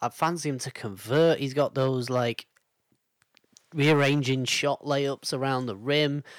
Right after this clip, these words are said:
I just, uh, any, if, if you're shooting from further than three feet away, I don't know, a bit of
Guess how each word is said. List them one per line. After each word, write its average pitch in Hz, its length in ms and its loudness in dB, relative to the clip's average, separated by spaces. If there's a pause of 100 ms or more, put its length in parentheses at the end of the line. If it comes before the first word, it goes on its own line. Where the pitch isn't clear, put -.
(460)
I 127 200 -12
just, 135 320 -14
uh, - 60 -12 (540)
any, 156 320 -4
if, 147 280 -10
if 143 220 2
you're 147 60 0
shooting 185 300 2
from 165 160 2
further 156 280 2
than 127 140 -6
three 135 280 -6
feet 127 300 -4
away, 117 460 -8 (200)
I 117 80 -8
don't 127 160 -8
know, 113 180 -6
a 113 40 -14
bit 139 140 -6
of 127 140 -6